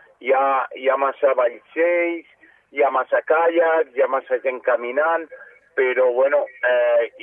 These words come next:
jo no conec que hi hagi cap informe d'alguna entitat que hagi fet un estudi, accidents de vaixells,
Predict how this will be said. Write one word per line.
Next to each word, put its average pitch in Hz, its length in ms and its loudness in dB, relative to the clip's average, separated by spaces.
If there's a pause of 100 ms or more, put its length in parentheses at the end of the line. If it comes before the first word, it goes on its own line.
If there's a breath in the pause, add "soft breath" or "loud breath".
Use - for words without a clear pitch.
(120)
jo 127 120 4
no 143 140 0
conec 151 320 0
que 143 100 0
hi 131 80 0
hagi 123 260 2
cap - 200 -2
informe 123 880 -4
d'alguna 110 500 0
entitat 113 680 -4
que 120 120 2
hagi 117 280 0
fet 120 220 -2
un 113 140 -6
estudi, 127 800 -10 (500 loud breath)
accidents 127 840 -4 (220)
de - 140 2
vaixells, 131 560 0